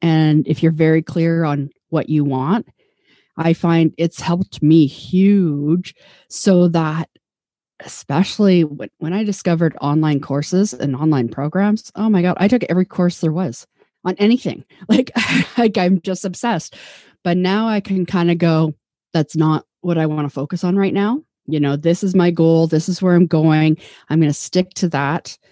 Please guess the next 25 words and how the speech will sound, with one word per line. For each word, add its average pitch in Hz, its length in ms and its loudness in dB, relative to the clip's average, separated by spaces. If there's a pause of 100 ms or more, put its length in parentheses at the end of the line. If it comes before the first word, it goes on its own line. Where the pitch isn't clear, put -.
(340)
And 151 560 0 (960)
I 160 120 2
might 156 200 2
have 139 280 -6
plans 175 560 0
to - 140 0
do 147 460 0 (140)
this 156 340 -4
and 147 160 2
that 139 300 -4
later, 151 600 0
but 139 300 0 (140)
what 156 380 -2 (100)
do 170 180 2
I 160 80 4
need 151 180 4
to 165 60 -4
focus - 300 -6
on 139 120 -2
right 117 200 -4
now? 117 380 -6 (360)
Having 190 380 2
that 175 180 2
focus - 680 -6 (720)
and 139 380 0